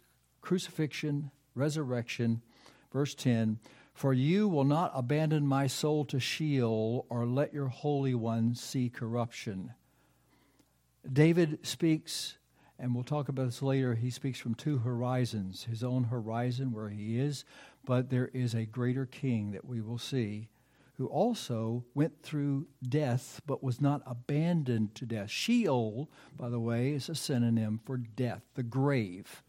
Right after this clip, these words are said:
is what it's talking about. Everybody with me?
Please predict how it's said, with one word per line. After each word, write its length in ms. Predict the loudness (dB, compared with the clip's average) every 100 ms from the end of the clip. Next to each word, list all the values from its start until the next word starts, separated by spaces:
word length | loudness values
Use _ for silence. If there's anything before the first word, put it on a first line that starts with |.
| _ _ -16
is 80 | -12
what 120 | -12
it's 140 | -10
talking 400 | -8 -8 -8 -12
about. 320 | -14 -16 -20 -20 _ _ _ _ _ _ _ _ _ _ _
Everybody 320 | -10 -8 -6 -2
with 260 | -2 0
me? 220 | 0 0